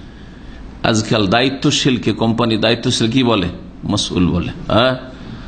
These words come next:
আপনি একটা কাজ করেছেন, যে "আনতা মাসউল", আরবিরা বলে, যারা আরবিদের সাথে লেনদেন করেন, "আনতা মাসউল", মানে এর দায়িত্ব তোমাকে উঠাইতে হবে, হ্যাঁ, এর ঝুঁকি তোমাকে উঠাইতে হবে, তোমাকে জিজ্ঞাসা করা হবে,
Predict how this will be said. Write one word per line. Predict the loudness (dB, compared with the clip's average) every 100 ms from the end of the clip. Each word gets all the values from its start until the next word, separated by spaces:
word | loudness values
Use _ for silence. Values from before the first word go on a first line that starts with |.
| -14 -10 0
আপনি | 0 4 2
একটা | 2 0
কাজ | 0 0 0
করেছেন, | 0 0 2 0 -2 -6 -14 -16 -6
যে | 0
"আনতা | 2 2 2
মাসউল", | 2 0 -4 -6 -10 -14 -14 -4
আরবিরা | 2 4 4 4
বলে, | 2 2 2
যারা | 2 2
আরবিদের | 2 2 2 2
সাথে | 0 0 2
লেনদেন | 2 2 2 2
করেন, | 2 2 2
"আনতা | 2 0 2
মাসউল", | 2 4
মানে | 4 4 2 -2 -12 -14 0
এর | 2 2 0 -8 -4
দায়িত্ব | 2 2 0 -2
তোমাকে | 2 2 2
উঠাইতে | 2 2 0
হবে, | -4 -8 -14 -4
হ্যাঁ, | 0 0 -2 -8 -6
এর | -2 2
ঝুঁকি | 2 2 2 0 -2 -10 -16 -16 -14 -2
তোমাকে | 2 2 2
উঠাইতে | 2 2 2
হবে, | 0 0
তোমাকে | 2 2 2 2
জিজ্ঞাসা | 0 0 -2 -4
করা | -6 -8
হবে, | -8